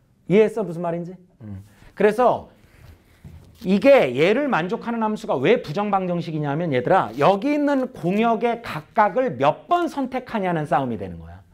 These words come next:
그 몇 번을 각각 X번, Y번, Z번, W번, 알파번이라고 하면 그들의 합이 다섯 개가 되면 된다는 거지.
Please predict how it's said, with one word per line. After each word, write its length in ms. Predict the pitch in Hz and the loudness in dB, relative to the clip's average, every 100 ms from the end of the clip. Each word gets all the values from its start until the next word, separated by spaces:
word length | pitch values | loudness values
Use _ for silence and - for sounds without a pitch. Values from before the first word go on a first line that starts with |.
| _ _ - - - - | _ _ -12 -10 -10 -4
그 180 | - 180 | 0 4
몇 280 | 147 151 - | 4 4 2
번을 320 | 269 262 262 | 0 2 2
각각 420 | 185 170 240 233 - | 0 0 0 0 0
X번, 560 | 160 - - 233 254 | -2 -2 -4 0 2
Y번, 460 | 185 151 185 202 202 | 4 4 2 0 -2
Z번, 560 | 175 170 - 190 202 196 | -2 -2 -2 0 0 0
W번, 600 | 247 247 220 190 214 190 | -2 0 0 2 2 4
알파번이라고 840 | 143 165 226 202 185 160 151 151 | 2 2 0 0 -2 -2 -2 -4
하면 380 | 143 202 254 254 - _ | 0 2 0 -2 -20 _
그들의 380 | - 196 262 233 | -2 2 4 4
합이 300 | 233 254 269 | 2 -4 -8
다섯 360 | - 156 233 226 | -6 -2 -2 0
개가 220 | 233 208 | 2 2
되면 200 | 170 139 | 0 -4
된다는 340 | 113 92 92 85 | -10 -14 -18 -20
거지. 220 | 82 | -20